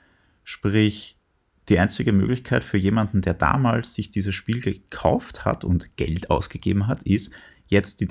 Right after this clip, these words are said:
alte C D rausgraben, wenn man sie noch hat und ein C-D-Laufwerk besitzt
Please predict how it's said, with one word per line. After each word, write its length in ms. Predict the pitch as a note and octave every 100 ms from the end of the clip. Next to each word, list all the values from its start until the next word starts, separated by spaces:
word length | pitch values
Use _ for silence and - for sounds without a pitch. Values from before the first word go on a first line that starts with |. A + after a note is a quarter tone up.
| -
alte 260 | F2+ -
C 140 | F2+ F2+
D 220 | F#2 G2+
rausgraben, 720 | G2+ F#2+ - - F#2 - A#2+
wenn 100 | F#2+
man 140 | F#2+ F#2+
sie 100 | F2+
noch 220 | F2 -
hat 260 | A#2+ - -
und 260 | G2 G2 -
ein 100 | E3
C-D-Laufwerk 800 | - - A#2+ C#3 - B2 B2
besitzt 460 | - - C3 C3 -